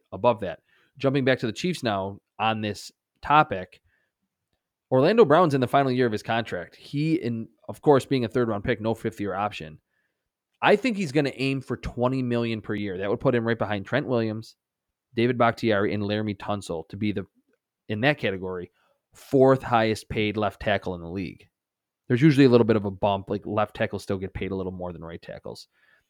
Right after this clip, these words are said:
In terms of fully guaranteed at signing dollars, maybe somewhere mid thirties. I mean, I, I think the Ronnie Stanley deal was structured pretty uniquely. That's why it's so much higher. That it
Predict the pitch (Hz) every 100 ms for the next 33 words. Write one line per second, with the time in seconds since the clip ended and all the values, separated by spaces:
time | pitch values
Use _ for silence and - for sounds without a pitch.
0 | _ - 120 180 202 165 117 147 151 139
1 | 135 123 131 123 120 - 104 - 131 170
2 | 147 110 98 98 92 92 - _ _ _
3 | _ _ _ _ _ _ 113 113 123 131
4 | 131 143 139 143 139 127 127 131 - 131
5 | 143 165 165 - _ _ - 120 120 120
6 | 120 156 127 - 120 120 117 120 - 117
7 | 113 110 113 104 - 113 101 113 107 113
8 | 113 110 113 113 123 107 107 107 98 -
9 | 98 - 98 95 104 113 _ _ _ _
10 | _ _ _ _ _ _ _ _ - 101
11 | 95